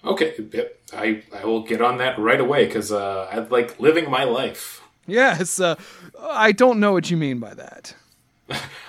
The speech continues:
Speaker 1: Uh, you know what? That's probably 'cause you're very rich and this means nothing to you at all.
Speaker 2: <laughs> Yeah. That's
Speaker 1: Okay.
Speaker 2: right. Oh, and
Speaker 1: Very
Speaker 2: also,
Speaker 1: cool.
Speaker 2: hey, don't forget, you still are, you, we still owe you one call with the man himself. Uh, so if you ever wanna, uh, chime that in,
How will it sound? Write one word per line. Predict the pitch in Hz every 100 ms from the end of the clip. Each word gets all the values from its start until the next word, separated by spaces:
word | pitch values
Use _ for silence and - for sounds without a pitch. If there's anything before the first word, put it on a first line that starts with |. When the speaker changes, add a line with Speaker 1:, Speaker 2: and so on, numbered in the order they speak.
| -
Speaker 1:
Uh, | - - - 117
you | 123
know | 143
what? | 175 208 - - _ _
That's | 117 104 -
probably | 127 120
'cause | 113
you're | 104
very | 92 120 120
rich | 135 135
and | 110
this | 101 -
means | 110 101
nothing | 110 131 131
to |
you | 123 135
at |
all. | - - - - -
Speaker 2:
<laughs> | 226 208 202 190 180 180 - - -
Yeah. | 160 139 - _ _ _ _ -
That's | 165 180
Speaker 1:
Okay. | - 123
Speaker 2:
right. | 123 - 269
Oh, | 427
and | 359
Speaker 1:
Very | 339 427 311
Speaker 2:
also, | 208
Speaker 1:
cool. | 190
Speaker 2:
hey, | 240 190
don't | 170 294
forget, | - 208 190 330 - - -
you | - 240
still | 302 - 269 339
are, | 208 185
you, | 175 226
we | 208 247
still | - 262
owe | 220 226
you | 180 220 330 151
one | 147 165 226 214
call | - 226 254 131 135
with | 139 139
the |
man | 143 185 196
himself. | 143 127 - 214 127 - 123
Uh, | 117
so | 120 143
if | 131
you | 190
ever | 214
wanna, | 214 220 202
uh, | 202 214 202
chime | 196 254
that | 233 247
in, | 277